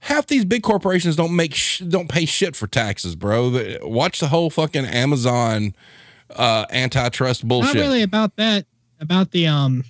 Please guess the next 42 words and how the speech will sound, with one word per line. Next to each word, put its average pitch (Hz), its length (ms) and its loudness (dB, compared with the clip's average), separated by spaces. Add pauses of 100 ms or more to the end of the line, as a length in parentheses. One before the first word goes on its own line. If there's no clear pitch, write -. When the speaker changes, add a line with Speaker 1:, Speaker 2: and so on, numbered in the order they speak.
(420)
Speaker 2:
just 165 140 -10
about 175 280 2
the 160 100 0
economy 147 500 2
in 127 100 2
general. 123 380 0 (180)
Speaker 1:
The 151 120 4
economy 214 440 2
in 202 60 4
Speaker 2:
Keeps 175 100 0
the 202 60 2
Speaker 1:
general. 208 180 2
Speaker 2:
world 233 320 2
going. 226 360 2
Speaker 1:
Well, 170 280 0 (300)
you 214 140 2
know, 190 320 2 (160)
I, 220 420 0 (120)
I, 170 140 0
I - 40 2
had 226 160 0
to 190 60 -6
go 214 120 2
to 214 100 2
Walmart 214 360 0
tonight, 185 480 -4
and 151 120 0
I'll 226 100 2
be 214 120 2
honest 175 340 2
with 160 160 -2
you, 143 80 -4 (280)
not 233 160 2
a 214 40 4
fucking - 440 -2
fan, 131 500 -2
bro. 160 400 0 (220)
It's, - 500 -2
it's - 480 -2 (320)
the 151 180 0
Walmart 226 480 0
here, 208 460 0